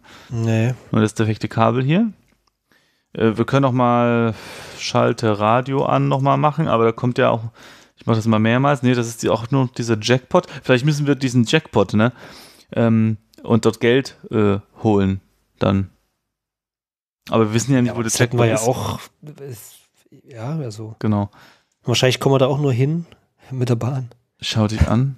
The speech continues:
Speaker 2: Äh, nee, nicht schau dich an, sondern schau dich um.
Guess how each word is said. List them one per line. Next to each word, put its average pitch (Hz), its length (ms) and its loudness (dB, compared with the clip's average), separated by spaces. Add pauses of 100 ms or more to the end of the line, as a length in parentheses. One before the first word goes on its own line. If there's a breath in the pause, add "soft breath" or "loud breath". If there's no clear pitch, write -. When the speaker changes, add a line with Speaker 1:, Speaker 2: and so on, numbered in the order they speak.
(160)
Speaker 2:
Äh, 107 320 2
nee, 107 180 2
nicht 107 160 0
schau 107 180 2
dich - 240 -6
an, 107 160 4
sondern 101 300 2
schau 104 440 0 (360 soft breath)
dich - 360 -4 (520)
um. 160 300 2